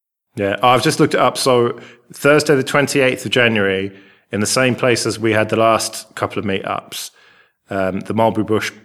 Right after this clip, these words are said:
pub near Waterloo Station from about six P M onwards. So this is a glug, Greater London Linux User Group, meet up, but,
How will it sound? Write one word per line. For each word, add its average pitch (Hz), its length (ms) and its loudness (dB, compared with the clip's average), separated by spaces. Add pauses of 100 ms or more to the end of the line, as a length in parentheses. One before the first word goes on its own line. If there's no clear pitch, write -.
pub 98 500 -2
near 104 260 2
Waterloo 104 380 -2
Station 98 440 -4
from 101 160 -10
about 98 200 -6
six - 240 -8
P - 180 -4
M 98 200 -2
onwards. 95 520 -10 (380)
So - 160 -2
this 123 180 2
is 113 80 -4
a 117 60 2
glug, 110 400 2
Greater 117 340 2
London 104 360 2
Linux 101 360 -2
User 101 200 0
Group, 95 340 -6 (540)
meet 92 320 0
up, - 360 -6
but, 95 200 -2